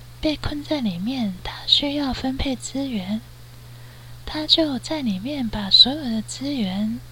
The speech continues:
慢慢的先分配给那些其他受困的人，而他也被困在里面，直到最后，刚好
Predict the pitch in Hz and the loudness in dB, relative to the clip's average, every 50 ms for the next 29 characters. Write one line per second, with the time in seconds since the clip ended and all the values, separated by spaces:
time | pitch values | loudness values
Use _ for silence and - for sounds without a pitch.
0 | - - 294 285 285 302 277 262 220 214 190 180 180 180 - - - - - - | -4 -2 -2 0 0 0 -2 0 0 0 0 -2 -2 -6 -10 -12 -14 -16 -16 -16
1 | - - - - - - - - 311 311 302 - - 302 294 294 - 294 277 247 | -14 -14 -14 -8 -6 -4 0 0 0 0 0 -2 -4 -4 -2 -2 -2 0 -2 -2
2 | - - 170 170 180 214 262 277 - - - 262 262 269 - - 226 226 208 - | -2 -4 -4 0 0 0 0 0 -2 -2 -2 -2 -2 0 0 0 0 0 0 0
3 | 254 262 262 269 269 - - 294 269 - - 311 302 254 190 - 185 180 - 190 | -2 -2 -2 -2 0 0 2 2 2 2 0 0 0 0 0 0 -2 -2 0 2
4 | 214 226 247 277 - - - - - - - - - - - - - - - - | 2 2 2 0 -4 -10 -14 -14 -14 -16 -16 -16 -16 -16 -16 -16 -14 -14 -14 -14
5 | - - - 262 277 - 330 349 339 277 214 190 - 302 294 - - 320 294 277 | -8 -6 -4 -4 0 2 4 4 6 4 4 4 4 2 2 2 0 -2 -2 -2
6 | - 311 294 247 190 175 170 175 226 269 262 220 185 170 - - - - - - | 0 0 0 0 0 -2 -2 0 0 2 2 2 0 -2 -4 -10 -14 -16 -14 -14
7 | - - - - - - - - - - - - - - - - 254 262 - - | -14 -14 -14 -14 -14 -16 -16 -16 -16 -16 -14 -14 -10 -6 -2 0 0 0 2 2
8 | 330 311 285 - - 311 294 277 254 - 311 294 285 233 185 175 - - - - | 2 2 4 4 6 6 6 6 4 2 0 0 0 -2 -4 -6 -8 -12 -14 -14
9 | - - - - - - - - - - - - - - - - - - - - | -14 -14 -14 -14 -14 -14 -14 -14 -14 -14 -14 -14 -14 -14 -14 -16 -16 -16 -16 -14
10 | - - - - - 302 320 330 311 - 240 220 202 196 190 185 | -12 -12 -8 -6 -4 -4 -4 -4 -4 -4 -4 -4 -2 -4 -4 -6